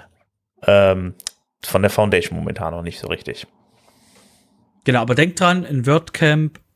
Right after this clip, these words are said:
Speaker 2: ist eigentlich ein Raum, vielleicht Kaffee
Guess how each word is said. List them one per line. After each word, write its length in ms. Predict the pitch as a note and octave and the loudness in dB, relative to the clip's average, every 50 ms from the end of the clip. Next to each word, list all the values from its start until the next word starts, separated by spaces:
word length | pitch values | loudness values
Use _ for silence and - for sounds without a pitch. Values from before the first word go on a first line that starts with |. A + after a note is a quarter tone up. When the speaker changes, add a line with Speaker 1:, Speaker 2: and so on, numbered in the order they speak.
| _ - | _ -4
Speaker 2:
ist 160 | C#3+ B2 - | -4 -4 -4
eigentlich 800 | - B2 C#3 D#3 E3 E3+ E3 C#3+ - C#3+ C#3+ C#3 C3+ - - - _ | -2 2 2 2 2 0 -2 -2 0 0 0 0 0 -2 -6 -8 _
ein 200 | - B2 D3 E3 | -2 0 0 0
Raum, 520 | D#3+ C3+ B2 B2 B2+ B2+ B2 B2+ B2 B2 B2 _ _ _ _ _ _ _ _ _ _ _ _ - | 2 2 4 6 6 6 4 2 -2 -6 -8 _ _ _ _ _ _ _ _ _ _ _ _ -2
vielleicht 400 | - B2+ C#3 E3 D#3 - - - | 2 2 4 2 2 0 0 0
Kaffee 500 | A#2+ A#2 A2+ - A#2 A2 A2 A2 A2 | 2 2 2 2 2 4 4 2 0